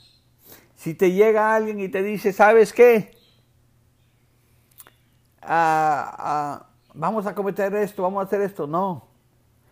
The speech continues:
Ese hombre ya murió. Así como gritabas antes para los famosos Cowboys, para los Dallas Mavericks, para, para grandes personas así de deportes, gritabas,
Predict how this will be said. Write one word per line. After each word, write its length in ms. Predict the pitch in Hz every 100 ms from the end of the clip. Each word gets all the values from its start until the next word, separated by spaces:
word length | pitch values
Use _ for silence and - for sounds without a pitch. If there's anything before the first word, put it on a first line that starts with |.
| _ _
Ese 300 | - 151 175
hombre 260 | 170 165 165
ya 120 | 170
murió. 480 | 170 156 143 170 143 _ _ _ _ _ _ _
Así 320 | - 143 220
como 340 | 214 208 202 190
gritabas 600 | 165 156 - 196 190 175
antes 500 | 180 196 - 170 - - - _ -
para 260 | 165 160
los 220 | 160 160
famosos 720 | - 156 180 190 190 165 - - - _
Cowboys, 640 | - 185 185 180 175 147 - _ _
para 160 | - 160
los 160 | 160 143
Dallas 360 | 180 190 160
Mavericks, 560 | 135 165 175 175 160 - _ _ _
para, 240 | 156 156 151 151 139 110 -
para 240 | 151 147
grandes 360 | 143 160 180 180
personas 600 | - 156 156 160 170 160
así 160 | 135
de 120 | 170 160
deportes, 540 | 139 120 151 165 139
gritabas, 640 | 135 123 160 175 156 131